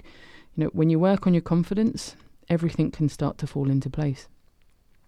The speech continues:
So what I want you to do now, just for a moment, is just to imagine, close your eyes and, and really imagine,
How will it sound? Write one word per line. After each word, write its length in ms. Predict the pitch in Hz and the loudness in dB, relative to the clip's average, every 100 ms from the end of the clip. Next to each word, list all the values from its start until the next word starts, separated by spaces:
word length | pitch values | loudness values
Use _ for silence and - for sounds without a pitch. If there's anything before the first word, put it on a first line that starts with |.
| _ _ - | _ _ -12
So 160 | - 160 | -2 2
what 100 | 175 | 2
I 20 | |
want 240 | 202 196 | 2 2
you 80 | 185 | 2
to 120 | - | 2
do 160 | 160 160 | 2 4
now, 460 | 156 151 151 180 180 - | 4 2 0 -2 -6 -12
just 160 | - - | -12 -4
for 80 | |
a 60 | 147 | 0
moment, 380 | 147 147 151 - - - - - - - - - | 2 2 0 -2 -12 -20 -20 -20 -20 -20 -12 -4
is 100 | 180 | 0
just 160 | 196 | 2
to 60 | 208 | 4
imagine, 600 | 190 175 165 156 151 147 - - | 4 4 4 2 0 0 -6 0
close 260 | 226 226 | 2 4
your 100 | 175 | 4
eyes 300 | 151 151 151 | 4 4 4
and, 180 | 151 156 | 2 2
and 120 | 165 160 | 2 4
really 200 | 170 165 | 4 4
imagine, 500 | 156 151 143 143 | 4 2 2 2